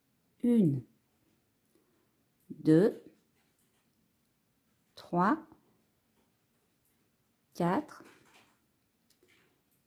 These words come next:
cinq et six. On resserre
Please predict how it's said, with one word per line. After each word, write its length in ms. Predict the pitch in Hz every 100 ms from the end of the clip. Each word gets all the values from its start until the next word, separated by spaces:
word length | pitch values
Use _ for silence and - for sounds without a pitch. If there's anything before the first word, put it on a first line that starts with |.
| _ _
cinq 760 | - - - 185 226 320 - - _ _ _ _ _ _ _ _ _ _ _ _
et 140 | 262 285
six. 640 | - - - - - - _ _ _ _ _ _ _ _ _ _ _ _ _ -
On 180 | 285 302
resserre 800 | 294 294 - 254 226 208 165